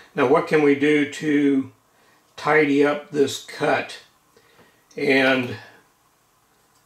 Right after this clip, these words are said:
glue our O-ring in? All right.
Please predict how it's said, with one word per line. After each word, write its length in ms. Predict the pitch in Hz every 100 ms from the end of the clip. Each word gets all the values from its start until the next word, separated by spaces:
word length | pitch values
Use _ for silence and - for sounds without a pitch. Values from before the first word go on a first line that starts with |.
| _ _ -
glue 320 | 143 147 135
our 400 | 127 120 113 107 - _ _ _ _ _ _ _ _ _ _ -
O-ring 460 | 185 180 135 123
in? 360 | 113 107 98 104 _ _ _ _ _ - -
All 100 | 113
right. 220 | 117 143